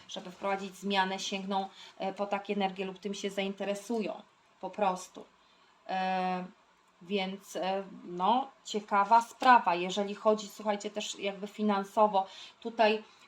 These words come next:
e, mogą pomóc kobiety w ogóle, tak? Tutaj mogą, em, pomóc pewni specjaliści, to już też mówiłam.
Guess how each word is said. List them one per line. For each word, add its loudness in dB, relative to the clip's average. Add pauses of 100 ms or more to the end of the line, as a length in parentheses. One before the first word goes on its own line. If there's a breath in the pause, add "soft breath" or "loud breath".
e, 2
mogą 6
pomóc 2
kobiety -2
w -16
ogóle, -8 (420)
tak? 2 (500 loud breath)
Tutaj 6
mogą, 8
em, 4 (3500)
pomóc 2
pewni -2
specjaliści, -2
to -8
już -10
też -10
mówiłam. -4